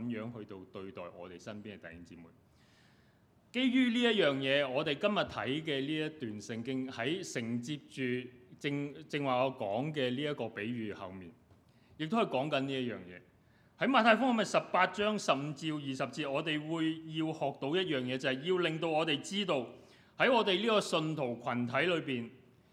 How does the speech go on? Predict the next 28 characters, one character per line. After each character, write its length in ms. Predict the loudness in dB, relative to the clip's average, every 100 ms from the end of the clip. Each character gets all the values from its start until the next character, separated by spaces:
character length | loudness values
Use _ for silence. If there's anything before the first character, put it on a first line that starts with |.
| _ _ -2
點 180 | 4
樣 360 | 6 6 6 6
能 180 | 2 4
夠 200 | 2 2
活 240 | -2 -4
出 200 | -2 -2 -2 -4 -20 -20 -20 _ _ _ _
天 400 | -4 0 4 2
父 280 | 0 0 0
對 160 | 2 0
每 340 | 0 -2 0
一 120 | 0 -2
個 180 | -2 -2
信 340 | 0 -2 -2
徒 200 | -4 -4
嘅 80 | -4
愛 340 | -4 -2 -2
惜 160 | -4 -4
嗰 160 | -2 -2
種 140 | 0 -2
愛 220 | -2 -4 -6 -14 -10 -8
喺 60 | -6
我 220 | -6 -6
哋 120 | -6
嘅 100 | -6 -6
關 220 | -6 -6
係 140 | -10
當 220 | -12 -14
中。 140 | -14